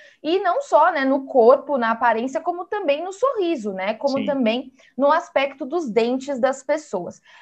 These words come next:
Speaker 1: Como então que se relaciona, né? Você já começou a falar um pouquinho
Speaker 2: Sim.
Speaker 1: sobre como, né, o dentista ele tem que abordar o paciente, né? Mas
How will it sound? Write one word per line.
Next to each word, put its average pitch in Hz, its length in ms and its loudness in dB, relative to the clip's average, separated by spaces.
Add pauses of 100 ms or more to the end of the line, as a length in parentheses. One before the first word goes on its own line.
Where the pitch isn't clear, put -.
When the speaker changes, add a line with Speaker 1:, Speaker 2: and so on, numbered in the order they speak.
(120)
Speaker 1:
Como 523 220 2
então 440 260 0
que 370 240 -6
se 349 200 -4
relaciona, 330 640 2
né? 294 100 2
Você 302 180 -8
já 320 140 2
começou 381 380 -2
a - 20 -6
falar 294 220 0
um 277 80 -8
pouquinho 262 520 -4
Speaker 2:
Sim. - 220 -10
Speaker 1:
sobre 247 280 -2
como, 277 500 4
né, 233 320 0 (200)
o 269 240 0
dentista 254 480 -2
ele 262 140 -2
tem 302 400 -6
que 311 100 -6
abordar 220 600 4
o 226 60 -2
paciente, 220 680 -4
né? 240 140 -2
Mas 269 240 -4